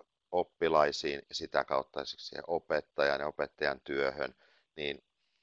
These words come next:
jos tää onnistutaan ja kaikki toimii näissä asioissa, niin se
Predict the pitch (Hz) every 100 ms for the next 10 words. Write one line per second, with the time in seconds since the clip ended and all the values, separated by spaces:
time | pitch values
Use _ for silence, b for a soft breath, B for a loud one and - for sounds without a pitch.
0 | _ _ _ _ _ 85 - 110 101 85
1 | - 78 76 78 - - 76 73 76 87
2 | 80 87 - 101 98 82 76 73 69 71
3 | - 78 - 71 67 - 73 71 - 78